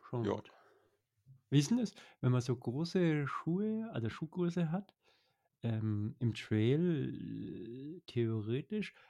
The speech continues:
Speaker 1: also wie groß bist du ungefähr?
Speaker 2: Ich bin eins zweiundneunzig.
Speaker 1: Was ist denn die normale Schuhgröße von jemandem, der so groß ist?
Speaker 2: Ich denk wahrscheinlich so siebenundvierzig,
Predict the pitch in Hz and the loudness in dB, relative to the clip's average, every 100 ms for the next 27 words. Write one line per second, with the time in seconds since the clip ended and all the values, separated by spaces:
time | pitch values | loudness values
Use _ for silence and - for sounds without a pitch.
0 | _ - 117 135 127 131 131 151 170 208 | _ -4 0 0 4 2 2 0 2 -2
1 | - 277 - _ - 165 196 220 - 127 | -2 -6 -8 _ -4 0 0 -2 -2 0
2 | 107 110 - - - - - 101 95 92 | 2 0 -4 -10 -12 -18 -4 -2 0 -2
3 | 95 92 - - _ _ _ _ _ _ | -6 -10 -12 -18 _ _ _ _ _ _
4 | _ _ _ _ _ _ _ _ _ _ | _ _ _ _ _ _ _ _ _ _
5 | _ _ - _ _ - - _ _ _ | _ _ -20 _ _ -20 -20 _ _ _
6 | _ - - - - _ _ _ - - | _ -20 -20 -20 -20 _ _ _ -20 -20
7 | - - - - 127 107 113 135 131 113 | -20 -20 -20 -12 -6 0 4 6 6 6
8 | 101 98 123 156 - 117 131 123 131 123 | 2 2 0 -2 -6 -4 -2 0 2 4
9 | 117 117 117 117 117 123 117 113 135 143 | 4 2 -2 -4 -2 -2 -2 -4 -6 -10
10 | - _ _ - - - - - 101 92 | -18 _ _ -16 -16 -14 -16 -8 -8 -6
11 | - - 95 - - - 104 104 104 - | -8 -6 -6 -8 -12 -8 -8 -8 -10 -10
12 | - | -14